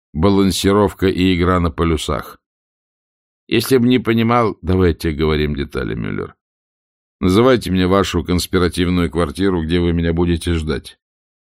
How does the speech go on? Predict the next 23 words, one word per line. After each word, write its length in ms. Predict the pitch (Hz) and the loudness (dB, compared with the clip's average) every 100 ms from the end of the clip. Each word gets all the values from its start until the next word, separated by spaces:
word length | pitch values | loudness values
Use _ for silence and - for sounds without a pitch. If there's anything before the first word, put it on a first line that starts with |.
| _ | _
Начинайте 560 | - 90 98 104 104 92 | -2 0 2 2 2 -2
планировать 840 | - 90 92 92 87 82 76 - - | -2 0 2 2 0 0 -2 -8 -6
уход, 800 | 87 - - 101 - - - _ _ | -6 -4 -2 -2 -4 -20 -20 _ _
займитесь 640 | 73 85 85 85 78 76 | -4 0 0 0 -2 -4
моими 320 | 80 80 80 | -2 -2 -2
двойниками, 680 | 76 80 80 76 82 85 73 | 0 0 0 -2 -2 -2 -2
вы 140 | 78 | -4
правы, 400 | 73 82 95 92 | -2 0 0 0
времени 420 | 62 - 71 73 71 | -2 -4 -4 -4 -6
уже 240 | 67 73 | -6 -8
не 80 | 65 | -8
осталось. 680 | 67 - - - - - - _ _ _ _ _ _ _ _ _ _ _ | -10 -10 -12 -12 -12 -14 -18 _ _ _ _ _ _ _ _ _ _ _
Что 160 | _ 104 | _ 0
же 120 | 95 | 0
касается 460 | 90 87 92 85 82 | 0 0 0 0 -2
Гитлера, 440 | 76 85 95 92 | -2 2 2 2
то 160 | 87 82 | 0 -2
здесь 300 | 78 85 85 | 0 0 0
ваша 300 | 80 85 - | 0 -2 -2
помощь 460 | - 85 82 80 - | -2 0 0 -2 -2
мне 300 | 76 78 78 | -2 -2 -2
не 160 | 80 | 0
нужна. 500 | 80 80 78 71 60 | 0 -2 -2 -4 -8